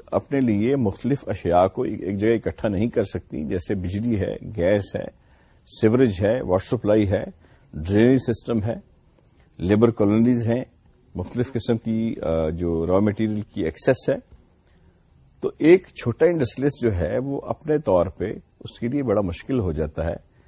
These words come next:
کہ وہ ان چیزوں کو اکٹھا کرے۔ تو نائنٹین سکسٹی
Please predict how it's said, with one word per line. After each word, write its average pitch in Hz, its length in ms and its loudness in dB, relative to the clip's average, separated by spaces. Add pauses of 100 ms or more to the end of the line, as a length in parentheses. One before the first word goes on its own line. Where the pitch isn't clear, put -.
(260)
کہ 98 60 -4
وہ 110 100 -2
ان 110 140 -2
چیزوں 104 340 -2
کو 113 240 -6 (280)
اکٹھا 104 380 -4
کرے۔ 82 220 -10 (1500)
تو 160 100 4
نائنٹین 156 520 4
سکسٹی - 300 -4